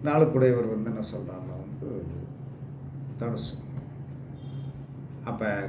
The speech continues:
கன்னி லக்கணத்திற்கு, கன்னி லக்கணத்திற்கு வந்து என்ன சொல்றான்னா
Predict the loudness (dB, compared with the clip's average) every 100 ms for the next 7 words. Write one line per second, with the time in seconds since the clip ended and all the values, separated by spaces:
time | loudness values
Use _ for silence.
0 | -4 -6 -8 -10 -10 -10 0 4 8 10
1 | 10 8 8 4 2 2 -2 -2 -6 -4
2 | -4 -6 -10 -10 -12 -12 -8 0 6 8
3 | 8 8 4 4 2 0 0 0 0 -2
4 | -4 -6 -8 -6 -4